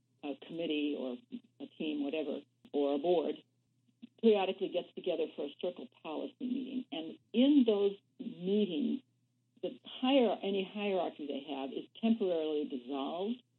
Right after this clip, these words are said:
so that all voices are equivalent. And that happens in several ways. It happens because of the method of decision-making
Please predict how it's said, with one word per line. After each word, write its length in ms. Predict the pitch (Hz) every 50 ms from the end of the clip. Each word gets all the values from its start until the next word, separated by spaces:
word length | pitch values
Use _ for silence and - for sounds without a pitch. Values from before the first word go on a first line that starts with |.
| _ _ _ _ _ _ _ -
so 120 | 196 190
that 160 | 180 170 170 -
all 280 | - 175 175 180 185 175
voices 460 | 160 170 165 165 160 - 165 151 -
are 140 | 139 143 131
equivalent. 560 | 127 - - 165 143 139 139 123 131 131 - - -
And 220 | 156 147 147 143
that 180 | 170 175 185 208
happens 320 | 202 240 220 226 226 196 -
in 120 | - 170 147 - -
several 320 | 175 170 170 170 156 143 143
ways. 220 | 151 147 135 135 -
It 100 | 113 110 160
happens 260 | 151 143 - 143 127 -
because 320 | 135 - _ 180 156 127
of 80 | 160 139 139
the 80 | 143 139
method 340 | 143 143 139 143 - 147 165
of 120 | 165 170
decision-making 920 | 233 226 - - 202 175 156 139 - - 135 127 - 123 - 226 247 -